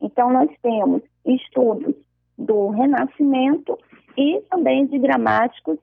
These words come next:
prescritivistas do século dezoito. Há noções básicas usadas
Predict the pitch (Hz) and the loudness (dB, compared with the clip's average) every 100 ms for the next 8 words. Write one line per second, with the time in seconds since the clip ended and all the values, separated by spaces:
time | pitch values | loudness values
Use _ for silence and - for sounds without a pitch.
0 | _ _ _ - 285 - - 339 - 311 | _ _ _ -2 0 -2 -2 -2 0 -2
1 | 208 240 277 302 277 269 359 415 - 262 | 2 0 0 2 0 2 -2 -2 -2 0
2 | 285 320 302 254 359 269 190 175 - _ | 0 0 0 0 -2 0 0 0 -2 _
3 | - - _ _ 294 403 466 392 - 285 | -14 -14 _ _ -2 0 -2 -4 0 0
4 | 277 - 285 311 226 185 202 233 226 - | 0 -2 0 0 0 0 0 0 0 -4
5 | - - 277 - 254 220 214 220 214 240 | -14 -12 -14 -8 -2 0 0 0 2 2
6 | 190 | 0